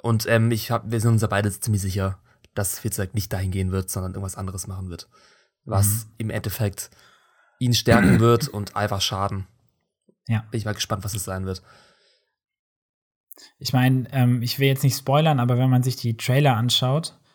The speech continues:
Speaker 2: den Trailer zu dieser Staffelhälfte, dann sieht man auch schon relativ gut, ich sag jetzt nichts, aber was in Kattegat noch passieren wird und vielleicht, ähm, was man im Trailer nicht sieht, aber vielleicht wird ja, ähm, Witzek auch zu diesem Ereignis zurückkommen.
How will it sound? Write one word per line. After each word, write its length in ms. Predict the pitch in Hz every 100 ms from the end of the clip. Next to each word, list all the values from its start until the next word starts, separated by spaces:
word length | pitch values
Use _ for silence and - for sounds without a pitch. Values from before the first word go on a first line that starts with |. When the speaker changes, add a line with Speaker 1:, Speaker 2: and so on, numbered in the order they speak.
| _ _ _ 123
Speaker 2:
den 120 | 120
Trailer 340 | - 123 123
zu 140 | - 135
dieser 380 | 120 120 104
Staffelhälfte, 600 | 107 143 139 110 110 110
dann 160 | 113 107
sieht 200 | 123 139
man 120 | 123
auch 100 | 110
schon 160 | 110 123
relativ 600 | 113 117 - 113 - - _ _ _ _ _ _ -
gut, 400 | 131 147 170 -
ich 320 | - - 143
sag 200 | 120 139
jetzt 180 | 143 -
nichts, 260 | 135 135 98
aber 240 | 110 113
was 440 | 113 110 - - _ -
in 120 | 123
Kattegat 440 | - 135 135 123
noch 160 | 127 113
passieren 500 | 117 - 147 151 117
wird 300 | 120 127 - _ _ _ _ _
und 140 | 113
vielleicht, 540 | - 117 104 110 110 -
ähm, 360 | 110 110 110 110
was 160 | 107 123
man 100 | 117
im 100 | 113
Trailer 240 | 120 110
nicht 180 | 120 139
sieht, 140 | 139
aber 160 | 117 117
vielleicht 400 | - 110 110 110
wird 160 | 113 117
ja, 340 | 110 110 113 - _ _ _ -
ähm, 520 | 101 95 98 98 101 - - _ -
Witzek 400 | 123 - 123 85
auch 140 | 107
zu 160 | - 113
diesem 260 | 110 120 107
Ereignis 720 | 101 - 131 139 123 110 -
zurückkommen. 580 | 120 113 - 98 101